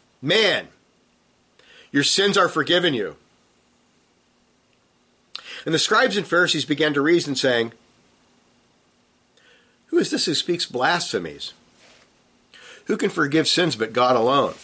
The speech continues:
But when Jesus perceived their thoughts, he answered and said to them, "Why are you reasoning in your hearts?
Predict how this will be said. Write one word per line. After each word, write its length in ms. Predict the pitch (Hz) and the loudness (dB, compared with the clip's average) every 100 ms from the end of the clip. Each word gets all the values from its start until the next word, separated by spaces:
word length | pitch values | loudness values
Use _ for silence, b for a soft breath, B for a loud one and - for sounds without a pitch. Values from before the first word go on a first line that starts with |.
| - - - - _ _ _ _ _ _ _ _ _ B B B B | -20 -20 -20 -20 _ _ _ _ _ _ _ _ _ B B B B
But 80 | 156 | 2
when 80 | 151 | 4
Jesus 320 | 208 208 - | 0 0 -2
perceived 400 | 160 - 165 143 | 0 2 2 2
their 140 | 127 | 0
thoughts, 340 | 127 147 139 139 | 2 2 2 2
he 100 | 135 | 2
answered 320 | 127 143 123 | 2 2 0
and 80 | 120 | 2
said 120 | 131 | 2
to 60 | |
them, 280 | 123 120 113 - _ _ B B - | 2 0 -2 -10 _ _ B B 0
"Why 180 | 156 | 2
are 120 | 196 196 | 4 2
you 140 | 170 | 2
reasoning 460 | 151 196 - 151 135 | 2 0 0 0 0
in 100 | 135 | 0
your 140 | 123 | 0
hearts? 500 | 156 156 95 - | 0 0 -2 -6